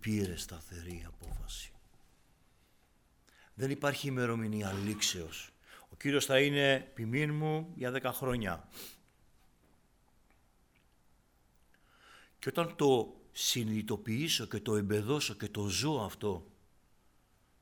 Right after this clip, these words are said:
τότε μέσα μου ζω ενάλαφρα. Τότε η εμπιστοσύνη μου, γιατί ο ποιμένας,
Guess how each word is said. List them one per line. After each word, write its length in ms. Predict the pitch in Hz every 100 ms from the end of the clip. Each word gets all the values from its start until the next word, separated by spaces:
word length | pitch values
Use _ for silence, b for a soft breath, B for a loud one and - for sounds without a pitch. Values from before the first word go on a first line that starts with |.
| _ _ _ _ -
τότε 220 | 110 110
μέσα 400 | 92 113 - 90
μου 120 | 85
ζω 200 | 85 101
ενάλαφρα. 760 | 98 95 95 87 80 - 73 - - - - - - - - - _ _ _ _ - _ _ _ _ - - _ _ _ B B B
Τότε 200 | - 127
η 80 | 127
εμπιστοσύνη 580 | 120 113 - 101 139 127
μου, 100 | 117
γιατί 260 | 104 104
ο 100 | 131
ποιμένας, 760 | - 110 95 113 139 123 87 -